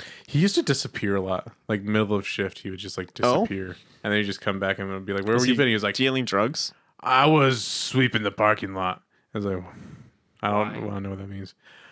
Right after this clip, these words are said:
Speaker 1: Uh, let me think of a good, what's a good old man Mike story?
Speaker 2: Um, while he's thinking of a good, uh, old man
Speaker 3: Oh,
Speaker 2: Mike story,
Speaker 3: hold
Speaker 2: um,
Speaker 3: on. This is related to the old man Mike story.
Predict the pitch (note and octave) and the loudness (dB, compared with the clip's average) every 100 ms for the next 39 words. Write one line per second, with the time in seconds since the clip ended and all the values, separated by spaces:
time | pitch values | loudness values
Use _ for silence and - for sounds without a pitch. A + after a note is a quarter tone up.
0 | _ - A#2 B2 B2+ A#2+ B2 A2+ A#2+ D3+ | _ -2 2 4 4 0 -6 -6 -6 -6
1 | D3+ A#2+ G#2 G#2+ G2 B2 D3+ C3+ A#2 A2 | -4 -6 -6 -6 -6 -8 -6 -4 -2 -4
2 | G#2+ G2+ G2 G2 - - G2 F#2+ B2 A#2 | -8 -10 -12 -14 -14 -16 -6 2 2 2
3 | F#2 G#2 A#2+ C3+ E3 - C#3+ C#3 B2 G#2 | -4 -2 -2 -2 -6 -8 -10 -8 -10 -12
4 | G2+ G2 _ - G#2 F#2+ - - - C#3 | -12 -14 _ -12 -8 -8 -12 -16 -6 0
5 | E3+ E3+ G2 G2+ G#2+ A2+ G2+ G2+ - A#2+ | 2 2 0 -4 -6 -6 -6 -4 0 0
6 | G#2+ C3 B2 _ _ _ - D#3+ E3 F3+ | 0 -4 -8 _ _ _ -10 -10 -8 -10
7 | D3+ D3+ D3 D3 C#3 B2+ B2+ C3+ C3+ D#3 | -8 -6 -6 -6 -10 -10 -10 -12 -10 -12
8 | E3 - G#2+ G#2 | -12 -14 -14 -14